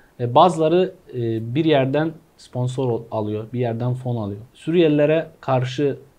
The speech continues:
içerik üretenler bir yerden, bir siyasi partiden veya işte dışarıdan fon alıyorlar. Suriyelilerin içinde de olup da gazete-, kendine gazeteci diyen ve sürekli işte Türklere karşı, e, içerik üreten, e, sürekli Türklere laf atan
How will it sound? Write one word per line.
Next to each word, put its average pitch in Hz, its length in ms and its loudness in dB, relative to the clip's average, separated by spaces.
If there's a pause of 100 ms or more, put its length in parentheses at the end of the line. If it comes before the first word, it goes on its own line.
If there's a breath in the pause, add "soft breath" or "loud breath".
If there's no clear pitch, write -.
(120)
içerik 127 420 -4
üretenler 123 680 -2 (300)
bir 123 200 0
yerden, 113 520 0
bir 117 60 -8
siyasi 117 420 -8
partiden 113 480 -6
veya 110 220 -2
işte 110 340 -8 (340 soft breath)
dışarıdan 120 520 0 (400 soft breath)
fon 156 180 -2
alıyorlar. 170 560 4
Suriyelilerin 208 640 6
içinde 185 380 0
de 180 60 2 (160)
olup 165 300 0
da 139 160 2
gazete-, 135 500 0
kendine 143 360 0
gazeteci 135 600 0
diyen 120 300 0
ve 120 80 2
sürekli 160 680 2
işte 131 300 -4
Türklere 139 840 0
karşı, 139 640 0
e, 127 180 2
içerik 135 400 -2
üreten, 123 440 0 (320 soft breath)
e, 127 120 -2
sürekli 135 420 0
Türklere 139 600 0
laf 143 340 4
atan 151 380 0